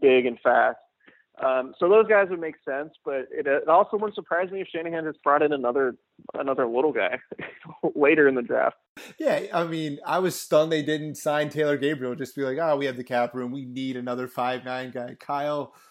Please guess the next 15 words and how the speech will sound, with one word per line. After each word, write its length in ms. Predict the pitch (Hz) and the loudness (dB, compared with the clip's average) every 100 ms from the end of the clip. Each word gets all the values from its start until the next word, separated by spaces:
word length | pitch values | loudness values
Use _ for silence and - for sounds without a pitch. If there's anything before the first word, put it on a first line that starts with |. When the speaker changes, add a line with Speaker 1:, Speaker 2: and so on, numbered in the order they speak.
| _ _ | _ _
Speaker 2:
loves 340 | 135 147 151 135 | -6 -2 -2 -2
that. 220 | 147 143 | -2 -2
They 80 | 147 | -4
do 180 | 190 240 | -4 -4
make 400 | 202 175 _ _ _ - | -4 -6 _ _ _ -14
cornerbacks 640 | 160 170 165 147 143 143 | -8 -6 -4 -2 -4 -6
uncomfortable. 640 | 139 139 139 135 123 127 127 | -12 -8 -8 -8 -8 -6 -4
Yeah, 240 | 139 131 - | -4 -4 -8
e-, 140 | 143 - | -14 -8
even 240 | 156 160 | -8 -6
with 120 | 143 | -6
the 80 | 143 | -6
running 260 | 135 139 123 | -6 -6 -8
backs 260 | 120 - | -10 -12
too. 360 | - 135 120 | -8 -6 -6